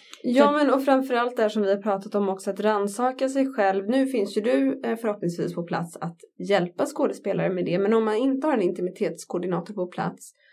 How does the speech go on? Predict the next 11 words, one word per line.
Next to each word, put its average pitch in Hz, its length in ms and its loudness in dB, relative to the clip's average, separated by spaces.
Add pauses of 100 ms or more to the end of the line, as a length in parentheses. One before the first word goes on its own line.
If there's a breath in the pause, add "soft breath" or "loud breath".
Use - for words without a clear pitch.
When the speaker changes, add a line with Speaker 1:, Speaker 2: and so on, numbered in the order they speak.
(180 soft breath)
Speaker 1:
så - 140 0
har 202 60 2
vi 240 100 4
pratat 202 360 -4
om 165 140 2
mycket 175 220 -2
tidigare 180 440 0
att 175 100 -6
också 175 220 -10
kunna 170 500 0 (640 soft breath)
bedöma, 190 500 2